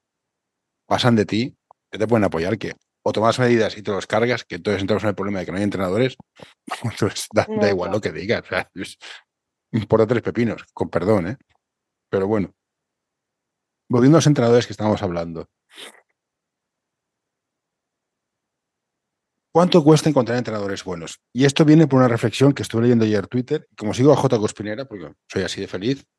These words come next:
Speaker 1: en un clinic, un cadete le dijo que él no tiraba nunca porque su entrenador le prohibía tirar. Me parece un, una sanción de fusilamiento preventivo. Pero entonces, ¿cómo, cómo hacéis que los entrenadores,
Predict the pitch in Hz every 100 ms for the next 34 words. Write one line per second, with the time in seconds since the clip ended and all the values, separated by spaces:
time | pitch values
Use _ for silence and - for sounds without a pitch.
0 | _ _ _ _ 113 139 151 156 156 160
1 | - - 139 139 131 135 139 123 127 123
2 | 135 110 107 - 135 143 135 123 117 131
3 | 139 123 107 110 104 107 120 120 104 98
4 | 107 101 92 78 71 _ _ _ _ _
5 | _ _ _ _ _ _ _ _ _ _
6 | _ _ - 104 101 107 - 117 - _
7 | _ _ - 110 - _ _ _ _ _
8 | _ _ _ 139 143 151 135 139 143 127
9 | 107 113 104 101 117 117 107 104 101 123
10 | 107 143 _ _ _ _ _ _ _ _
11 | _ _ _ _ _ _ _ _ _ _
12 | _ _ 135 117 123 127 135 - 147 160
13 | 131 - 151 139 147 156 - 131 110 113
14 | 110 127 120